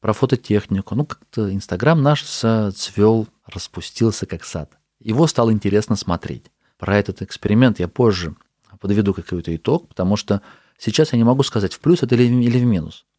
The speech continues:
Больше стало обращений. Продаж не могу сказать, что больше. Смотреть стало интересней. Его стали смотреть, ну, совершенно с разных сфер.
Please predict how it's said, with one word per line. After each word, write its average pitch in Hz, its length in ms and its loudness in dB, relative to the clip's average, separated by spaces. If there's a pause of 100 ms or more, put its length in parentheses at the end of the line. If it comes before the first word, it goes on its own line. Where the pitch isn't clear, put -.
(580)
Больше 117 420 0
стало 131 280 0
обращений. 98 640 -2 (400)
Продаж 117 420 -2
не 139 60 0
могу 123 220 0
сказать, - 200 -6
что - 140 -2
больше. 110 440 -2 (280)
Смотреть 139 480 0
стало 127 240 0
интересней. 107 760 -2
Его 120 180 2
стали 120 240 0
смотреть, 113 640 -2 (140)
ну, 107 180 -6
совершенно 123 420 0
с - 80 -2
разных 120 320 2
сфер. - 300 -2